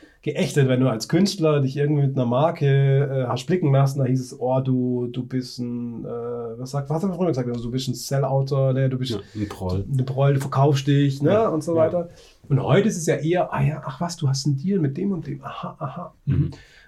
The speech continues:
Speaker 1: Und, äh, das heißt, das Thema Kunst und Kommerz ist ja ein, hat ja eine ganz andere, äh, Rolle bekommen und dieses, da gab's ja schon so eine Art Paradigmenwechsel.
Speaker 2: Ja.
Speaker 1: Und, äh, aber ich find's spannend, einfach nur so ein Gedankenspiel. Was wäre, wenn?
Speaker 2: Mhm.
Speaker 1: So.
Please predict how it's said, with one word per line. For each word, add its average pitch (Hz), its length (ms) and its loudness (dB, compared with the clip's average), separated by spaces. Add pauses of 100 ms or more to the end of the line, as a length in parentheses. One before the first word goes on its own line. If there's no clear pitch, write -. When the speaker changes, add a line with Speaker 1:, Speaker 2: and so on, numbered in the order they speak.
(120)
Speaker 1:
Und, 135 360 6
äh, - 60 2
das 127 120 -2
heißt, 131 180 2
das 131 120 -4
Thema 139 240 6
Kunst 190 420 2
und 135 100 2
Kommerz 131 460 0
ist 139 160 -6
ja 143 140 -2
ein, 139 200 -2
hat 135 140 -8
ja 147 80 0
eine 139 140 4
ganz 139 180 4
andere, 131 840 0 (240)
äh, 120 240 -10
Rolle 120 380 -2
bekommen 117 400 -2
und 110 180 -8
dieses, 110 400 -12
da 123 80 -8
gab's 120 240 -8
ja 135 80 -4
schon 135 160 0
so 131 60 0
eine 123 80 -4
Art 123 120 -10
Paradigmenwechsel. 127 920 0 (340)
Speaker 2:
Ja. 120 200 -4
Speaker 1:
Und, 127 420 2 (360)
äh, 131 60 0
aber 151 200 4
ich 208 80 4
find's 196 180 6
spannend, 208 200 4
einfach 139 160 6
nur 165 140 4
so 156 80 4
ein - 20 4
Gedankenspiel. 139 800 2
Was 170 320 -2
wäre, 165 400 0
wenn? 113 520 0
Speaker 2:
Mhm. 98 300 -4 (160)
Speaker 1:
So. - 460 -8